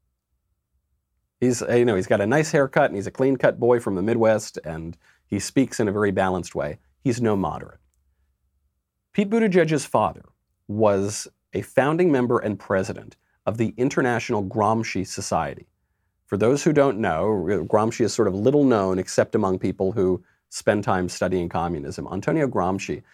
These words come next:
is one of the most famous communists in history. He was a communist philosopher in Italy. He was the leader of the Italian Communist Party.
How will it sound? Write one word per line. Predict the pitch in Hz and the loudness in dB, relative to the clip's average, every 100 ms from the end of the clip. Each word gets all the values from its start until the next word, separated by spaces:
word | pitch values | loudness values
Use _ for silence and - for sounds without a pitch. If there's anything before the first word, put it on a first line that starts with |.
| _ 127 | _ -10
is | 117 | 0
one | 151 | 2
of | 180 | 2
the | 127 | 0
most | 90 - | -2 -4
famous | 98 110 113 - | -2 -2 -4 -6
communists | 87 73 78 65 - - - _ _ - | -6 -6 -6 -10 -14 -16 -20 _ _ -2
in | |
history. | 92 156 156 - - - _ - | 0 0 0 -8 -8 -16 _ -4
He | |
was | 92 | -4
a | 98 | 0
communist | 117 117 131 127 - | 0 2 2 0 -2
philosopher | 104 95 101 - 117 117 131 _ _ _ _ | 0 2 0 -4 -4 -4 -4 _ _ _ _
in | 98 92 85 | -4 -2 0
Italy. | 123 131 139 | 2 4 2
He | 131 | 0
was | 95 - | -4 -6
the | 85 | -8
leader | 85 90 117 | -6 -4 -2
of | 110 | -4
the | 92 80 | -4 -6
Italian | - 87 92 90 | -4 -4 -2 -4
Communist | - 90 90 80 - - | -2 -2 -2 -6 -10 -2
Party. | 107 104 110 | 0 0 -2